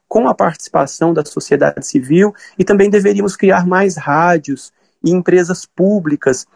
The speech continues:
de cultura, porque essas empresas elas têm um compromisso com a informação mais profunda, e não apenas com o compromisso com o lucro das grandes empresas, informações muito rápidas, que visam apenas o ibope,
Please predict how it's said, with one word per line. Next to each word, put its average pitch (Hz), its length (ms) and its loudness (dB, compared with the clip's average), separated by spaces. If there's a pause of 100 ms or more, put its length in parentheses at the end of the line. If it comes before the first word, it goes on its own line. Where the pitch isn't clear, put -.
(160)
de 214 120 0
cultura, 208 680 2 (220)
porque 196 260 0
essas 190 240 2
empresas 185 400 0
elas 190 220 0
têm 202 100 -2
um 190 80 2
compromisso 185 800 0
com 180 180 0
a 175 160 2
informação 180 800 0 (420)
mais 202 240 2
profunda, 214 800 0 (220)
e 190 60 2
não 185 160 2
apenas 226 340 -2
com 190 320 0
o 160 100 -4
compromisso 165 540 -2
com 175 180 2
o 156 60 0
lucro 170 460 0
das 147 180 0
grandes 143 340 -2
empresas, 151 720 -2 (220)
informações 165 640 2
muito 160 240 -2
rápidas, 143 640 -2 (240)
que - 100 0
visam 160 320 0
apenas 160 400 0
o 151 80 0
ibope, 143 680 0